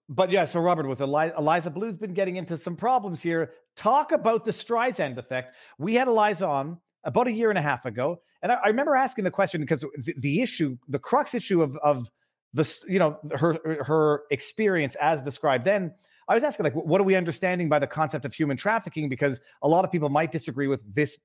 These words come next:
defining what we typically think of human trafficking, like Liam Neeson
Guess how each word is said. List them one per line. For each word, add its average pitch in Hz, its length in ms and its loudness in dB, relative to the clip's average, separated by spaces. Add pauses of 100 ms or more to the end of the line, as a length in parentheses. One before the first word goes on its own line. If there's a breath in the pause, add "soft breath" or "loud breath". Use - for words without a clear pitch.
(160)
defining 180 560 2
what 165 160 4 (340 soft breath)
we 185 100 0
typically 180 340 -2
think 208 180 -4
of - 80 -2
human 185 200 -2
trafficking, 147 640 -4 (160)
like 139 320 0
Liam 147 340 2
Neeson 135 380 -4